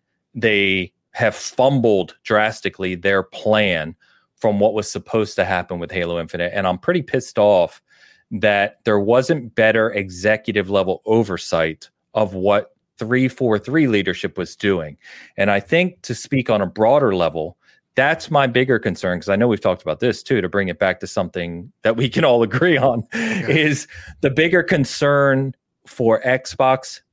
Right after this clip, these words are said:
Speaker 1: Game Studios as an organization, as they grow and they, they buy publishers, Bethesda gets folded in, potentially Activision Blizzard and all these employees, right?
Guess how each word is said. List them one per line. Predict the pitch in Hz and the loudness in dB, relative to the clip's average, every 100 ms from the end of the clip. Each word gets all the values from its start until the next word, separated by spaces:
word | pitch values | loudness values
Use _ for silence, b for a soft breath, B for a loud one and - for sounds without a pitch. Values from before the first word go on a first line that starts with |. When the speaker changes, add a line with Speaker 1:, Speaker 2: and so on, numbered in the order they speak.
| - | -2
Speaker 1:
Game | 113 113 | 2 2
Studios | 113 - 107 92 90 87 87 | 0 -2 -2 0 0 -2 -4
as | - 101 107 | -2 0 0
an | 113 | 0
organization, | 113 113 110 110 104 92 - 82 | -2 0 2 2 0 -4 -6 -8
as | 87 95 92 | -4 -4 -2
they | 113 | -2
grow | 113 107 101 87 85 | -2 0 2 4 2
and | 90 | -2
they, | 90 87 - | -4 -6 -10
they | - 95 | -8 -6
buy | 90 92 95 | 0 0 0
publishers, | - 95 101 - 104 95 | -2 -4 -4 -4 -6 -6
Bethesda | - - 90 101 - | -8 -4 -2 -2 -4
gets | 90 95 - | -2 -2 -2
folded | - 95 92 90 | -4 -4 -4 -4
in, | 95 95 92 | -2 -2 -4
potentially | 87 92 - 87 - 98 | -8 -12 -8 -8 -6 -2
Activision | 95 92 95 92 95 90 | -2 -2 -6 -8 -6 -4
Blizzard | 98 95 95 87 | -4 -2 -4 -4
and | 87 | -4
all | 92 | -2
these | 98 98 | -2 -4
employees, | 92 - 180 110 82 - | -6 0 2 2 0 0
right? | 92 98 | 0 0